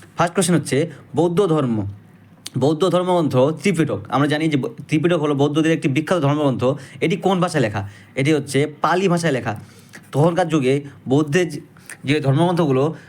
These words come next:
সব কিন্তু পালি ভাষায় লেখা হতো। ঠিক আছে, নেক্সট হলো আজীবক। আজীবিক ধর্মের প্রবক্তা কে ছিলেন? গৌতম বুদ্ধ, চৌ-, চৈতন্য মহাপ্রভু, গোসাল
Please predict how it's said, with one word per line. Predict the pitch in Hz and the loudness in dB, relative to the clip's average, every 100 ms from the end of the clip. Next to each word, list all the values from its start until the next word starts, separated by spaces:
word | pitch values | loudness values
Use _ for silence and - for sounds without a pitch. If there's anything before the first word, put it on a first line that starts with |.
| - | -10
সব | - 170 | -2 -2
কিন্তু | 170 160 | 0 0
পালি | 160 143 175 185 | 0 0 0 0
ভাষায় | 175 175 | 0 0
লেখা | 135 123 | 0 -2
হতো। | 101 107 101 - - - - | -2 -6 -10 -16 -20 -14 -2
ঠিক | 180 | 0
আছে, | 190 208 - - - - - _ - | 0 -4 -6 -20 -20 -20 -20 _ -2
নেক্সট | 165 160 131 | -2 0 0
হলো | 117 165 165 - - - - | 2 0 -2 -12 -20 -16 -2
আজীবক। | 143 160 160 113 - - - - - - - - | -2 0 0 0 -4 -18 -20 -20 -20 -20 -18 -2
আজীবিক | 131 165 180 208 170 117 - | -2 0 0 0 0 -8 -4
ধর্মের | 127 156 165 143 151 - | 0 2 2 0 0 -2
প্রবক্তা | 143 170 - 160 | 0 0 -2 -2
কে | 143 | -2
ছিলেন? | 123 104 101 - | 0 -2 -2 -6
গৌতম | 120 131 156 156 | -2 0 2 2
বুদ্ধ, | 160 175 123 113 - | 2 2 0 -4 -4
চৌ-, | 131 143 - - | -2 0 -4 -2
চৈতন্য | 143 160 165 | 0 2 2
মহাপ্রভু, | 156 160 185 175 123 | 2 2 2 0 -2
গোসাল | 107 113 131 175 147 | -2 -2 0 0 0